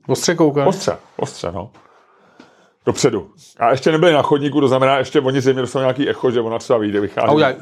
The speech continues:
Speaker 2: Co?
Speaker 1: No jako, eh, echo, přijedou.
Speaker 2: Ne, nepřijedou, oni stojí a ten mi jde doprovodit ke dveřím, asi
Speaker 1: Jo,
Speaker 2: aby
Speaker 1: tak.
Speaker 2: tam někdo nezabil.
Speaker 1: T-, takže on, ona mu-, má doprovod mezi autem a dveřma.
Speaker 2: Určitě,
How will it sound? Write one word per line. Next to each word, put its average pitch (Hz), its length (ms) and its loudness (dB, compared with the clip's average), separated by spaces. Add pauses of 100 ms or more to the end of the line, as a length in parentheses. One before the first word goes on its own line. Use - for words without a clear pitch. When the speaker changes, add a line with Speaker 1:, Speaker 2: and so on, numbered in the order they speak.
(2000)
Speaker 2:
Co? 117 140 2 (760)
Speaker 1:
No 175 60 0
jako, 175 360 -2 (100)
eh, 139 500 -2
echo, 208 520 0
přijedou. 170 680 0
Speaker 2:
Ne, 139 180 2
nepřijedou, 170 440 2
oni 131 140 -4
stojí 151 360 4
a 123 180 0 (160)
ten 135 200 -2
mi 147 80 -4
jde 147 260 2
doprovodit 127 500 0
ke 127 100 -2
dveřím, 120 320 -2
asi 156 160 -4
Speaker 1:
Jo, - 60 2
Speaker 2:
aby 117 80 -2
Speaker 1:
tak. 107 60 -2
Speaker 2:
tam 120 80 -4
někdo 117 160 -4
nezabil. 90 340 -6 (840)
Speaker 1:
T-, 135 200 -10
takže 160 300 0
on, 190 120 0 (300)
ona 208 120 4
mu-, 202 180 -4
má 196 160 2
doprovod 180 340 -2
mezi 170 200 0
autem 156 380 -2
a 143 300 -4 (200)
dveřma. 127 100 -4
Speaker 2:
Určitě, 156 320 0